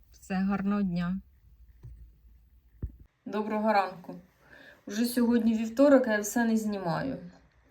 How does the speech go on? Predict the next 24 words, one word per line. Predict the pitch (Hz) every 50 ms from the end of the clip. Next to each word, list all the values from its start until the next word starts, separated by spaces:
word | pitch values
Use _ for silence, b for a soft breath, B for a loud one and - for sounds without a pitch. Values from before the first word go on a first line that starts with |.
| b b b b b b b b b b b _ -
Я | - 226
хотіла | - 254 247 - 262 262 262
хоч | 254 - 262 262
всю | - - - 294 302
ніч | 311 311 269 247 233 - 247
виспатися, | 208 208 226 220 214 - - 190 185 185 - - - - 180 185 202
но | 220 240 254 254 240 - - -
всі, | - - - - 262 269
хто | 262 - - 247
в | 226
Сумах, | - - - 233 226 240 240 254 262 262 -
той | - - 226 226
знає, | 214 214 226 233 233 240 233 226 220
що | 220 - - - 196 196
нас | 196 202 214 220 -
розбудили | 220 208 202 196 196 - 190 - 233 247 247 240
пів | 233 - - 214 208 -
четвертої | - - 180 - - 190 285 - - - - 175 175 180
ранку. | 196 - - 214 220 226 - - - B B B B B B B B B B B B B B B B
І | - 226
почалося. | - - 180 180 - 196 175 170 156 - 165 - - - - 170 B B B B B B
Почалося | - 202 - - 202 190 214 254 285 302 294 - 262
і | 233
почалося. | 233 - 202 202 - - 202 185 196 240 269 285 277 - - 247 247 240 240